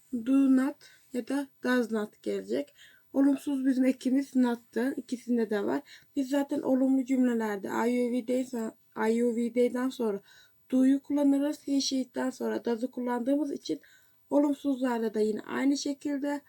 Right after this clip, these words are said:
I, you, we, they'de do not yani don't, he, she, it'te does not yani doesn't kullanacağız. Ve bunlardan sonra gelen fiilimiz ise yalın olacak arkadaşlar. Fiile S takısı gelmiyor.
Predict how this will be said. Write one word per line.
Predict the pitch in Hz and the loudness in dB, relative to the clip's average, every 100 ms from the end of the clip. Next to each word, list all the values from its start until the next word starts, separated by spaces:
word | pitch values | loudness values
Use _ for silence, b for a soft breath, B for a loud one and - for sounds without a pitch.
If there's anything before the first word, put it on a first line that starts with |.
| b - | b -4
I, | 269 277 | 2 4
you, | 269 247 | 4 2
we, | 233 | 0
they'de | 226 214 202 202 b b b b b _ - | 2 2 0 -10 b b b b b _ 0
do | 262 262 262 | 2 4 4
not | 254 285 - | 4 0 -4
yani | 277 226 214 233 220 - | -2 0 -2 -4 -8 -4
don't, | 247 262 294 - - b b _ | 0 0 0 -4 -20 b b _
he, | 302 | -2
she, | 285 269 | 0 0
it'te | 247 - 285 269 | -2 0 0 0
does | 254 233 226 | 0 0 0
not | 277 - | -2 -2
yani | 254 247 277 247 | -4 0 0 2
doesn't | 240 214 202 _ _ _ _ _ | 0 -2 -6 _ _ _ _ _
kullanacağız. | - 214 208 202 240 285 B B B - | -6 -2 -2 -4 -4 -6 B B B -2
Ve | 285 | -2
bunlardan | 277 294 285 277 311 | 2 0 0 0 0
sonra | 302 269 233 | 0 0 0
gelen | 220 233 240 254 b b _ | 0 0 -2 -4 b b _
fiilimiz | 294 285 285 247 | 0 4 4 2
ise | 240 320 | 0 2
yalın | 302 262 254 233 | 2 2 2 2
olacak | 214 190 208 208 | 0 -4 -8 -6
arkadaşlar. | 202 - 208 214 - 233 233 | -8 -8 -8 -8 -6 -6 -6
Fiile | - 277 240 220 254 | 0 2 2 0 -2
S | 254 240 | -4 -8
takısı | 226 - - | -10 -10 -6
gelmiyor. | 262 226 208 196 190 | -4 -2 -4 -6 -10